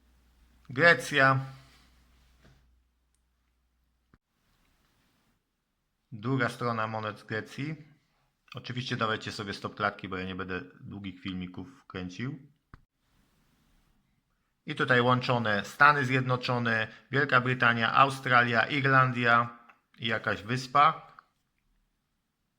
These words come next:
Druga strona tych monetek.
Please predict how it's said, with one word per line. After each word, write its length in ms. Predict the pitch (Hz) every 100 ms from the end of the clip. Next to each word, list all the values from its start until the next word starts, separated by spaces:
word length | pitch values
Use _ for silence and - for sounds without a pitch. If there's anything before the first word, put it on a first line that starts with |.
| _ _ _ _ _ _ _ _ _ _ _ _ _ _ _ _ _ _ -
Druga 300 | 110 107 98
strona 360 | - 151 156
tych 180 | 139 139
monetek. 640 | 143 139 135 131 131 127